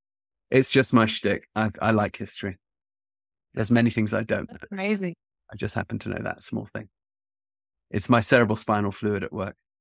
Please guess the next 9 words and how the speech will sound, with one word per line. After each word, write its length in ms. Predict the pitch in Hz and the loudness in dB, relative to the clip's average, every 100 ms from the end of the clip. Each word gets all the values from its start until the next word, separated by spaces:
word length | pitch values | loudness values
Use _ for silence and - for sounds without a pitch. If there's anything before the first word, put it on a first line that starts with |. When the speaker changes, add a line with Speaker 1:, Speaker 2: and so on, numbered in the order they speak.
| _ _ _ - _ - _ _ _ - | _ _ _ -20 _ -20 _ _ _ -8
Speaker 2:
<laughs> 100 | 214 _ _ _ _ _ _ | -8 _ _ _ _ _ _
It 160 | - 214 | -2 2
must 240 | 240 247 | 2 2
have 120 | 247 214 | 2 4
a 100 | 180 | 4
really 300 | 185 208 202 | 4 4 4
good 240 | 196 185 | 0 -4
flow. 480 | - 202 180 175 196 | 0 2 4 2 -2
<laughs> 80 | - | -4